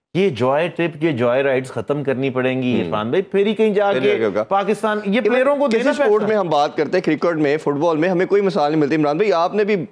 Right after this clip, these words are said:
Speaker 2: बहुत हॉकी खेली है, ये जो एक मजाक बनता जा रहा है कि सेक्रेटरी का जाना साथ ज़रूरी है, प्रेसिडेंट का जाना ज़रूरी है, अब आप जब खेलते हैं तो सिर्फ आपका इंटरेक्शन मैक्सिमम नाइंटी परसेंट कोच के साथ है, टेन परसेंट आप मैनेजर के साथ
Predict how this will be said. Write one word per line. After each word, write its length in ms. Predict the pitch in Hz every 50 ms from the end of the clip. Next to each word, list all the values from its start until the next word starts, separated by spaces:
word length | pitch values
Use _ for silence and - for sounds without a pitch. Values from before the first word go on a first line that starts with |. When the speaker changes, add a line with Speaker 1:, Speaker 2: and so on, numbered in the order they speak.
| -
Speaker 2:
बहुत 260 | 92 123 151 185 180
हॉकी 260 | 175 151 131 - 147 123
खेली 280 | 139 123 107 104 120
है, 120 | 135 170 190
ये 380 | 175 180 196 220 226 214 214 - - _ _ _ _ -
जो 60 | 165 180
एक 100 | 180 175
मजाक 380 | 151 147 127 127 127 151 165
बनता 320 | 165 156 156 139 123 151 160
जा 220 | 147 135 123 120
रहा 100 | 123 135
है 80 | 147 147
कि 440 | 139 - 165 175 175 170 - - - _ _ _ _ _ _ -
सेक्रेटरी 400 | - 143 139 139 - 156 180 170
का 100 | 190 180
जाना 260 | 165 160 151 156 160
साथ 240 | - 165 147 147 143
ज़रूरी 360 | 135 131 131 135 139 151 151
है, 380 | 151 139 135 135 135 135 135
प्रेसिडेंट 640 | 127 110 - - _ - 139 131 131 135 160 170 147
का 80 | 170 175
जाना 280 | 156 156 147 151 151
ज़रूरी 360 | 143 135 127 127 127 131 143 147
है, 400 | 135 135 131 131 131 120 - - _ _ _ _ _ _ - -
अब 320 | 135 156 165 - - - -
आप 320 | - 127 147 165 175 165 170
जब 120 | 202 -
खेलते 420 | - - 160 139 127 113 185 185
हैं 80 | 175 180
तो 100 | 165 196
सिर्फ 300 | - - 180 208 226 202
आपका 260 | 190 180 - - 196
इंटरेक्शन 440 | 180 170 143 160 151 151 - 185 175
मैक्सिमम 500 | 151 131 135 135 - - - 185 190 185
नाइंटी 280 | 165 151 147 143 147 170
परसेंट 300 | 156 160 156 165 160 156
कोच 240 | 151 135 135 131
के 80 | - 165
साथ 160 | 151 160 160
है, 100 | 160 170
टेन 220 | 156 180 180 196 190
परसेंट 320 | - 175 175 175 170 165
आप 120 | 151 147
मैनेजर 360 | 143 139 131 131 127 139 147 -
के 100 | 156 143
साथ 200 | 147 143 143